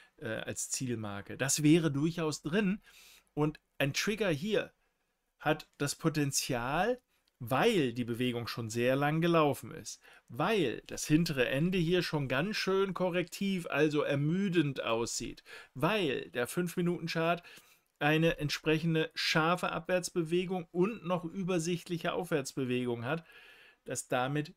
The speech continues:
diese Bewegung losgeht. Vorsichtig! Ich will ausdrücklich sagen, ich behaupte nicht,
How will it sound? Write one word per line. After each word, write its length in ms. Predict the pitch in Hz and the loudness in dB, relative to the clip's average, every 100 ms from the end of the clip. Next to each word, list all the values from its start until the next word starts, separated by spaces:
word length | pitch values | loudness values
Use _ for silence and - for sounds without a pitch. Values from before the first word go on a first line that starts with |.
| _ | _
diese 200 | 143 131 | -4 -2
Bewegung 440 | 123 120 127 120 120 | -4 -2 -2 -4 -4
losgeht. 680 | 113 113 - 107 98 - _ _ _ _ _ _ _ _ | -4 -4 -6 -8 -12 -14 _ _ _ _ _ _ _ _
Vorsichtig! 1000 | - 180 185 175 143 - 123 113 - _ _ - _ _ - | -6 4 6 6 2 -2 -6 -10 -16 _ _ -20 _ _ -6
Ich 180 | 139 | 0
will 140 | 185 - | 0 0
ausdrücklich 680 | 147 226 - 208 196 175 | 0 0 -2 -6 -2 -2
sagen, 380 | 143 160 156 123 151 | 2 0 0 -4 -10
ich 160 | - | -6
behaupte 460 | 156 131 175 - 143 | -4 -2 -2 0 0
nicht, 400 | 151 247 - | 2 0 -4